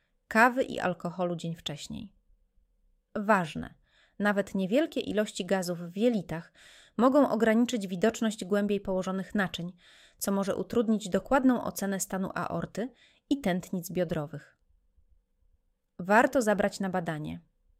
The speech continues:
wcześniejsze wyniki badań obrazowych U S G, T K, M R, wypisy ze szpitala, aktualne badania laboratoryjne, jeśli są dostępne. Ważne.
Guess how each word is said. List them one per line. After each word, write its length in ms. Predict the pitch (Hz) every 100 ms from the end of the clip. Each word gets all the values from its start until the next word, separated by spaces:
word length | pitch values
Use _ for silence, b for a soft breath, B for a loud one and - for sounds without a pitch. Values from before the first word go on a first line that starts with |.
| _ _ _ _ _ _
wcześniejsze 580 | - 196 - 262 311 285
wyniki 360 | 214 233 240
badań 340 | 185 202 208 196
obrazowych 720 | 190 180 185 170 160 147 - _ _ _
U 120 | 196 185
S 180 | 170
G, 400 | 165 170 190 254 _ -
T 120 | 190
K, 420 | - 175 202 - -
M 180 | 196 180
R, 280 | 151 156 262 - _ _ _ _ _ _ _ _ _ _ -
wypisy 500 | 185 185 247 247 220
ze 120 | 196
szpitala, 560 | - 175 165 147 147 - _ _ _ _ _ _ _ -
aktualne 580 | 196 - 196 214 262 240
badania 380 | 202 202 214
laboratoryjne, 800 | 202 190 190 190 185 208 240 180
jeśli 260 | 165 170 180
są 220 | - 170
dostępne. 680 | 165 - 160 156 - - 170 _ _ _ _ _ _ _ -
Ważne. 580 | 175 190 170 165 151